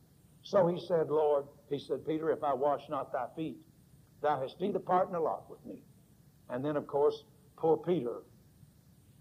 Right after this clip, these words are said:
impulsive Peter, Peter, so like we all are, he said, "Well, then, Lord, not my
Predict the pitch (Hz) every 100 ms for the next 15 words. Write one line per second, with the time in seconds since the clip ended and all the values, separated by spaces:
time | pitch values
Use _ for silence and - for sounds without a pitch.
0 | - - 165 175 190 - 170 - 156 127
1 | - - - - - - - _ - -
2 | 180 202 170 - 185 170 175 - 143 139
3 | 156 139 123 104 87 - - 170 180 190
4 | 165 160 151 185 175 175 170 180 175 165